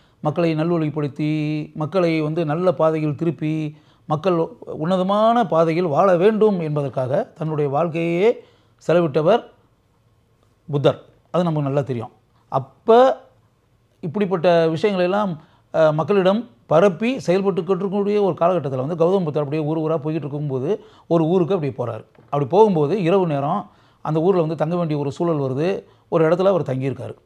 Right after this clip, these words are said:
அவர் தங்கியிருக்கக்கூடிய அதே இடத்தில் பல அறைகள் இருக்கு. அவர் அறையில அவர் தங்கியிருக்காரு.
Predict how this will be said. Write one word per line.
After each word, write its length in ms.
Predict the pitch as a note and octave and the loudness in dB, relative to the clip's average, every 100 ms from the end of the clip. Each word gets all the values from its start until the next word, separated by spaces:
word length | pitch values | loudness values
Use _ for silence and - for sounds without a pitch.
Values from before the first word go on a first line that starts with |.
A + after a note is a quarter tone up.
| _ - | _ -6
அவர் 200 | C#3 C#3 | -4 -2
தங்கியிருக்கக்கூடிய 720 | D3+ F#3 A3+ G3 G3+ G3 B3+ | -2 -2 0 0 0 0 0
அதே 460 | C4 C#3+ D#3 G3+ | 0 2 2 4
இடத்தில் 320 | A3 D#3+ F#3+ F3+ | 4 2 0 0
பல 220 | F#3 F#3+ | 2 2
அறைகள் 280 | G3+ G3+ C#3+ | 2 -2 -4
இருக்கு. 260 | B2 - _ _ _ _ | -8 -12 _ _ _ _
அவர் 320 | - D3+ D3+ | -2 2 4
அறையில 120 | F#3 F#3+ | 6 6
அவர் 200 | F#3 D#3+ | 6 4
தங்கியிருக்காரு. 600 | E3 D#3+ D3 D#3 A3+ | 0 0 0 0 -2